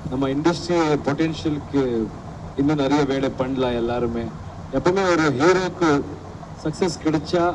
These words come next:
அது மக்கள் கொடுக்குற ஸ்ட்ரென்த்துங்க. அவங்க எதுக்காக கொடுப்பாருன்னு பார்த்தா, நாங்க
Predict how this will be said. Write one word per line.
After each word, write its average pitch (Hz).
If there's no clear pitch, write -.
அது 139
மக்கள் 143
கொடுக்குற 147
ஸ்ட்ரென்த்துங்க. 120
அவங்க 127
எதுக்காக 165
கொடுப்பாருன்னு 170
பார்த்தா, 160
நாங்க 143